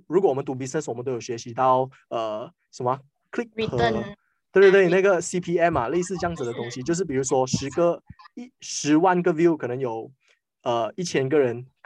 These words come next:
Speaker 1: 对他感兴趣，然后可能有一百个人会成交，会购买。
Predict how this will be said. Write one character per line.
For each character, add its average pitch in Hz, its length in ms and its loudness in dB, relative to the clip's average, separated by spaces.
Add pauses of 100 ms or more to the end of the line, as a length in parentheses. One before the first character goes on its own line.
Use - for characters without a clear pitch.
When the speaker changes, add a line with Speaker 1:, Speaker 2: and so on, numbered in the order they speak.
(140)
Speaker 1:
对 156 160 0
他 131 100 -4
感 107 220 -8
兴 135 180 -10
趣， 127 280 -8
然 120 100 -4
后 139 40 0
可 135 100 -4
能 127 60 -4
有 127 140 -6
一 196 60 -10
百 110 220 -2
个 147 100 0
人 123 160 0
会 139 160 0
成 110 240 -10
交， 110 240 -4
会 131 140 -6
购 131 200 0
买。 104 180 -8